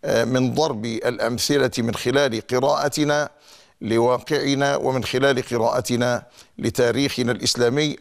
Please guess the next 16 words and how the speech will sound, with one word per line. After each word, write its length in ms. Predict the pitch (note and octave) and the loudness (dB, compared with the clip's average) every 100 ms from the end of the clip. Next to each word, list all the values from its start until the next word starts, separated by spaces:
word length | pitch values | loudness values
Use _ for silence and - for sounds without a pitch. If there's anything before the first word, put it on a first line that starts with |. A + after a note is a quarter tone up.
| - - | -14 -8
العريق، 460 | A#2+ F2 A2+ D#3+ E3+ - | -2 0 2 2 0 -2
ومن 240 | B2+ C3 | -2 -2
خلال 380 | - C3+ D#3+ D3+ | 0 2 2 0
قراءتنا 880 | - B2+ B2+ C#3+ - C3 C3 C3 - - - _ E2+ | -2 0 0 0 0 0 2 0 -4 -18 -20 _ -6
لسيرة 500 | A2 - D#3+ D3 - | -2 2 2 2 0
نبينا 560 | C3+ B2+ A#2+ C3+ C3 B2 | 0 0 -2 -2 0 0
صلى 280 | - A2 G#2+ | 0 -4 -2
الله 260 | A#2+ B2+ | -2 -2
تعالى 320 | A2 A2 A#2+ A2+ | -2 -2 0 0
عليه 260 | A#2+ A#2 | -2 0
وآله 300 | A2 B2 A#2+ | 0 0 0
وسلم 500 | A2 G2 C#3+ C#3+ D3 - - - - | -2 0 2 2 0 -6 -20 -20 -6
وأسلافنا 960 | - G#2+ - B2+ C#3 - C3 C3 C3 - | -2 0 2 2 2 0 0 0 0 -2
رضوان 500 | C3+ A#2 A2 B2+ C3+ | -2 -2 0 0 0
الله 360 | B2+ B2+ C3 A2 | 0 0 0 0
عليهم. 420 | A2 G#2+ E2+ E2+ | 0 0 -2 -8